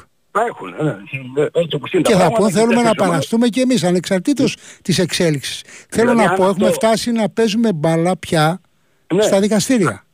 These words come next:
Speaker 1: Αν, αν αυτό το πράγμα φτάσει εκεί, γιατί ο Ολυμπιακός δεν το αποκλεί από λόγους εγωισμού, να πάει, ας πούμε, έτσι. Δηλαδή, ξέρει ότι δεν θα κερδίσει, αλλά να πάει για να πει ότι το έκανε και λοιπά και να τραβάει το πρωτάθλημα, να υπάρχει, να είναι ανοιχτή η ιστορία όλη αυτή.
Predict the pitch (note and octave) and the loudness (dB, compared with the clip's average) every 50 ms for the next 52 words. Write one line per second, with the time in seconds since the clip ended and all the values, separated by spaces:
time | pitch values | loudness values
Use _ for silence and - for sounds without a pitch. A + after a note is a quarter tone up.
0 | _ _ _ _ - - C3 C3 C#3+ E3 D#3+ C#3+ - - D3+ E3 D#3+ D3+ - - | _ _ _ _ -8 -4 -2 -2 0 0 -2 -2 -2 -2 -4 -2 -2 -2 -2 -2
1 | D#3 D3 D#3 C#3 - C#3+ D3+ D3+ C3 C3+ A#2+ G#2 F#2+ F#2 - - - C#3+ C#3+ D3 | -2 -2 -2 -2 0 0 0 0 0 0 0 2 0 0 -2 -2 -2 0 0 0
2 | C#3 - A#2 G2+ E2+ - D3 C#3 C#3+ B2 C#3+ C3+ C3 C3 C3 C3 D#3 F3 D#3+ D#3+ | -2 -2 -4 -4 -2 0 0 0 0 2 2 0 0 2 2 0 2 2 0 0
3 | F3 E3+ D#3 - C#3+ B2+ E3 F3+ D#3 C3+ D3 D#3 F3 D#3+ B2 D3 C#3+ C3 C3+ B2+ | 2 0 0 0 -2 -2 2 0 2 2 2 0 0 0 0 0 2 2 2 0
4 | A#2 A#2+ D#3+ G3+ G#3+ G#3 F#3+ E3+ D3+ - G3 E3+ D3 B2+ A2+ F#2+ - - - G#2+ | 0 0 2 2 2 2 2 0 0 2 4 4 4 4 2 0 -4 -4 -4 -2
5 | G#2+ C3 C3+ B2+ - G2+ G2 A#2 C3 C#3 C#3+ D3+ - - F3+ F3+ F3 E3 D#3 D3+ | 0 0 0 -2 -4 -6 0 0 0 0 0 -2 -2 2 2 2 2 2 0 2
6 | D#3 D3 D3+ D3 - A#2 A2 C3+ F#3+ F#3 - G#3+ A3 A#3 A3+ - D#3+ E3+ E3 D#3+ | 2 2 2 0 0 -2 0 0 0 0 2 0 0 2 2 0 0 2 2 0
7 | D#3 - F#3+ G3 F#3 F3+ F3 E3 D#3+ - G3 F#3 E3 D3 D3 E3+ F3 E3 - F3 | 2 2 2 2 2 2 0 -2 0 0 2 0 0 0 0 0 0 2 2 0
8 | E3 D#3 C3+ D3+ D3+ C#3+ C#3+ F3+ E3+ E3+ E3 D#3+ D3+ D3+ D#3 D3+ F3+ F3+ D#3+ D3 | 0 0 0 0 0 2 2 0 0 2 0 0 2 2 2 2 2 0 0 0
9 | C3 D3 D3 F3 F3 D#3+ E3+ D#3+ D#3 D#3 D3+ E3+ E3 D3 - D#3 E3 E3 E3 D#3+ | -2 0 2 2 0 2 0 0 0 2 2 0 0 0 0 0 2 2 2 2
10 | D#3+ D#3 - - F3 E3+ D#3+ D3+ - D#3 D#3 D#3 D3+ C#3+ C#3+ C#3+ D3 - - - | 0 -2 -2 0 0 0 0 2 2 2 2 4 4 2 2 2 0 -2 0 -2
11 | G#2 - | -6 -6